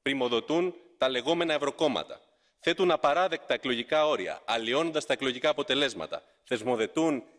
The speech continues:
επιστολικές διαδικτυακές εκλογικές διαδικασίες, κλιμακώνουν την παραχάραξη της ενάτης Μάη, μετατρέποντας τη μέρα της μεγάλης αντιφασιστικής νίκης των λαών, εκτός από δίθεν μέρα της Ευρωπαϊκής Ένωσης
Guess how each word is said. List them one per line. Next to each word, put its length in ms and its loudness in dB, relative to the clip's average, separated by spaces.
επιστολικές 680 -2
διαδικτυακές 680 -2
εκλογικές 380 -2
διαδικασίες, 760 -4
κλιμακώνουν 840 0
την 140 -2
παραχάραξη 640 0
της 140 -6
ενάτης 360 -2
Μάη, 320 -2
μετατρέποντας 840 0
τη 120 -2
μέρα 240 4
της 160 -6
μεγάλης 440 0
αντιφασιστικής 680 -2
νίκης 220 -2
των 140 0
λαών, 400 2
εκτός 360 -2
από 220 2
δίθεν 260 -2
μέρα 280 0
της 100 -10
Ευρωπαϊκής 520 -4
Ένωσης 380 -4